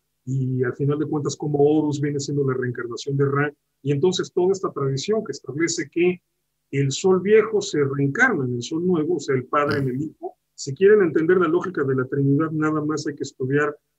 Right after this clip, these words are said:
las religiones solares desde ese momento, o sea, eh, tanto en Mesopotamia como en Egipto, toda esta lógica de cómo el sol, eh, de invierno renace en el sol primaveral, o sea, es el mismo sol, pero es el padre y es el hijo,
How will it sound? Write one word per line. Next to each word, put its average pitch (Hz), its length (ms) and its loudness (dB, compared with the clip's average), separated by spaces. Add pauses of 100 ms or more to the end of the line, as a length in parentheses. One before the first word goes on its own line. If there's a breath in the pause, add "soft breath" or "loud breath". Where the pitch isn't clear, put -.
(100)
las 123 120 -10
religiones 135 460 -4
solares 143 420 0
desde 131 200 -6
ese 143 140 -8
momento, 143 440 0
o 139 40 -4
sea, 143 220 -4 (520)
eh, 135 200 -2
tanto 135 280 -2
en 131 80 0
Mesopotamia 139 580 -2
como 139 220 -4
en 139 80 0
Egipto, 147 380 -4
toda 160 160 0
esta 156 220 -4
lógica 160 440 -2
de 139 120 0
cómo 156 380 -2 (460)
el 143 260 0
sol, 175 580 2 (360)
eh, 135 120 -4
de 139 140 0
invierno 151 640 4 (260)
renace 151 640 0
en 143 100 -4
el 127 80 -6
sol 139 160 -4
primaveral, 151 680 0 (400)
o 127 80 -10
sea, 147 220 -6
es 160 180 0
el 170 120 -2
mismo 170 260 -2
sol, 160 360 -2
pero 139 200 4
es 139 100 -2
el 139 100 -2
padre 147 340 -2
y 139 100 -2
es 135 140 -4
el 147 120 -4
hijo, 151 380 -8